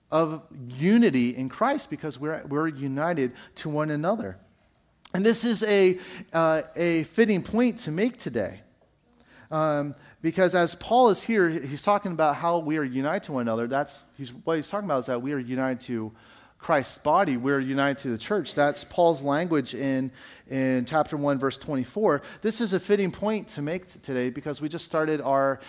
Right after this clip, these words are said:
introduction to Ironworks class. And, uh, if you're, this is your first time here with us, we've been talking about this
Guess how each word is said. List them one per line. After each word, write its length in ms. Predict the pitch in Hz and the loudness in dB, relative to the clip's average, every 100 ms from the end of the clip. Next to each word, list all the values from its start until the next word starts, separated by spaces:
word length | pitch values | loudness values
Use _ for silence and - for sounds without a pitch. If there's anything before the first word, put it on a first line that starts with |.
| - | -14
introduction 540 | 131 123 156 151 - 147 | -10 -4 2 2 0 -6
to 180 | - 135 | -6 -4
Ironworks 680 | 131 147 143 127 123 - | -2 0 0 -2 -4 -8
class. 480 | - - 156 123 107 | -10 0 2 2 -2
And, 220 | 147 143 135 - - - | -6 -6 -8 -16 -20 2
uh, 280 | 160 147 151 | 6 6 6
if 140 | 160 175 | 2 2
you're, 300 | 170 160 - - | 4 2 -2 -10
this 180 | 160 - | -10 -8
is 100 | 151 | -4
your 120 | 165 | -2
first 320 | 170 180 160 | 0 0 -2
time 320 | - 165 156 147 | -2 -2 -2 -4
here 240 | 127 156 | -4 -2
with 180 | 151 156 | 0 0
us, 240 | 139 - | -2 -2
we've 100 | 151 | -6
been 120 | 147 | -6
talking 360 | 147 - 233 208 | -2 0 2 4
about 200 | 175 139 | 4 4
this 260 | 135 - | 2 -2